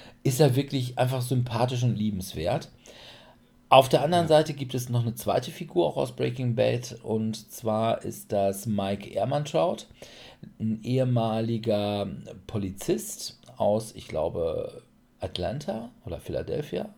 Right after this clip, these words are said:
Speaker 1: der auch nach Albuquerque gezogen ist, weil seine Schwiegertochter da wohnt. Sein Sohn ist im Dienst erschossen worden, der war auch Polizist.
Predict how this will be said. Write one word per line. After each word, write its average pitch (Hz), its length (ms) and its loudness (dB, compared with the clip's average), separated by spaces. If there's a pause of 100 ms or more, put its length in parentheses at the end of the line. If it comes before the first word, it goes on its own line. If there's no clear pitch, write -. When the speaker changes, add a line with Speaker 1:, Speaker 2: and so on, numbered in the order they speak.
(920)
Speaker 1:
der 113 840 2 (160)
auch 123 220 4
nach 135 140 -4
Albuquerque 127 600 -4
gezogen 123 520 -2
ist, 123 300 -6
weil 104 520 -2
seine 95 260 -6
Schwiegertochter 143 600 -6
da 123 160 2
wohnt. 127 240 -2
Sein 101 200 -2
Sohn 110 320 -2
ist - 460 -12 (200)
im 104 240 -2
Dienst 120 360 -4
erschossen 117 460 -6
worden, 120 220 2
der 110 100 -2
war 98 100 2
auch - 120 -6
Polizist. 123 540 -4